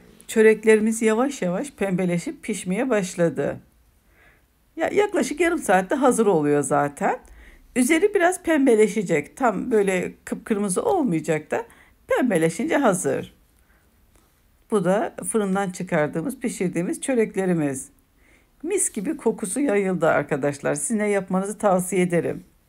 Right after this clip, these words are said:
Ya, özellikle dışarıda yap-, yaşayan Maraşlı arkadaşların canı istediği zaman yapabilmesi için paylaşıyorum bunu.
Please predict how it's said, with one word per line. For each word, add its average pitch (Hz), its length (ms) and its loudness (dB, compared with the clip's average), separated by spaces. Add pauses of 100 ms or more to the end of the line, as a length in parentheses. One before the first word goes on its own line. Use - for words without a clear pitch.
(760)
Ya, 190 160 0
özellikle 226 720 2
dışarıda 208 420 0
yap-, 165 520 0
yaşayan 165 500 -2
Maraşlı 190 380 0
arkadaşların 151 680 -2 (1000)
canı 208 320 2
istediği 202 440 0
zaman 175 420 -2
yapabilmesi 208 600 0
için 185 160 -4
paylaşıyorum 143 720 -2
bunu. 147 300 -4